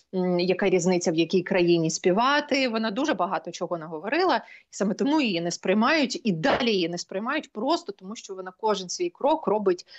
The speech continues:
дуже неправильно. Я не знаю, що в неї за піарники,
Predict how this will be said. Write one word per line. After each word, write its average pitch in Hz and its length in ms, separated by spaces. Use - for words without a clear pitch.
дуже 226 360
неправильно. 175 640
Я 330 340
не 285 140
знаю, 196 340
що 208 220
в - 20
неї 185 220
за 185 100
піарники, 226 800